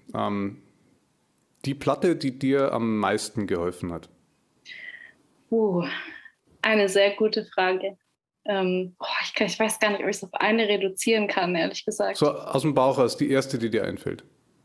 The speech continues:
Speaker 2: Ähm, Carrie
Speaker 1: Du darfst
Speaker 2: and Lowell von Sufjan Stevens.
Speaker 1: I see.
Speaker 2: Aber schon ganz, also schon viel länger, aber das ist so
Speaker 1: Mhm.
Speaker 2: meine,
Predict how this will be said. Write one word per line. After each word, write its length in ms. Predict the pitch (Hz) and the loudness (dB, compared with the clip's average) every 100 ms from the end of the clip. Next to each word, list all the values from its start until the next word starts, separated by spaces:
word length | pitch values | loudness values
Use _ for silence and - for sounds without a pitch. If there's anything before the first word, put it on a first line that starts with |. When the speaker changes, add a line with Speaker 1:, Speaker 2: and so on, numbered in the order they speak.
| _ _ _ _ - - - _ _ _ - | _ _ _ _ -20 -20 -20 _ _ _ 0
Speaker 2:
Ähm, 800 | 202 196 196 190 190 190 190 185 _ _ - _ - - _ _ _ _ - | 4 4 4 4 4 4 2 -4 _ _ -20 _ -20 -20 _ _ _ _ -2
Carrie 280 | - 214 208 | 4 6 6
Speaker 1:
Du 60 | |
darfst 180 | 202 190 | 6 4
Speaker 2:
and 80 | 190 | 6
Lowell 440 | 202 233 285 302 | 8 8 8 4
von 140 | - 208 | 0 0
Sufjan 380 | - 208 190 185 | 0 0 0 0
Stevens. 580 | - 220 269 294 294 - _ _ _ _ - | 0 2 4 4 0 -14 _ _ _ _ -4
Speaker 1:
I 520 | 127 123 139 151 165 160 | -2 2 2 2 2 -2
see. 340 | - 95 - - _ _ - | -2 -4 -4 -10 _ _ 2
Speaker 2:
Aber 240 | 226 226 | 4 4
schon 240 | 233 226 | 4 6
ganz, 340 | 208 226 - - | 6 4 6 6
also 240 | 220 214 196 | 6 6 2
schon 260 | 208 190 | 4 2
viel 180 | 175 214 | 2 4
länger, 400 | 196 220 185 - | 4 6 4 4
aber 280 | 185 185 180 | 4 4 4
das 200 | 202 - | 2 -2
ist 120 | - | 0
so 60 | 196 | 2
Speaker 1:
Mhm. 60 | |
Speaker 2:
meine, 460 | 185 185 185 185 196 | 4 4 4 2 0